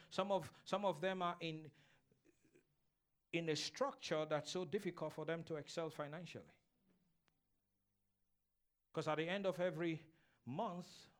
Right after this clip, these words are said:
the church, the church offering is sent to headquarters. I was talking to a pastor friend in Nigeria. We were driving, and we, he called me on the phone, and we were talking, and he said to me,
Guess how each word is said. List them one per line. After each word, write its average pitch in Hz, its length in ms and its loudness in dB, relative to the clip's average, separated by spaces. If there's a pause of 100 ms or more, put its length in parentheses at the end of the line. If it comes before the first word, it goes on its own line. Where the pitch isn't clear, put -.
(140)
the 143 80 -4
church, 196 600 -2 (320)
the 147 100 -4
church 185 420 -2
offering 143 440 -2 (300)
is 143 140 -2
sent 185 480 -2
to 165 80 0
headquarters. 185 600 -2 (3500)
I 135 40 -4
was 139 180 0
talking 180 360 0
to 175 80 0
a 160 40 2
pastor 165 400 -2
friend 165 300 -2
in 151 80 -6
Nigeria. 147 500 -6 (380)
We 131 80 -6
were 135 100 2
driving, 165 560 0 (420)
and 139 280 -2
we, 139 260 -2
he 139 60 -10
called 180 280 0
me 170 80 -4
on 160 120 -4
the 147 60 -4
phone, 175 280 -2
and 151 160 -2
we 131 80 -4
were 127 100 -2
talking, 170 440 -6
and 139 120 -4
he 135 60 -6
said 160 240 -4
to 165 80 -8
me, 151 240 -8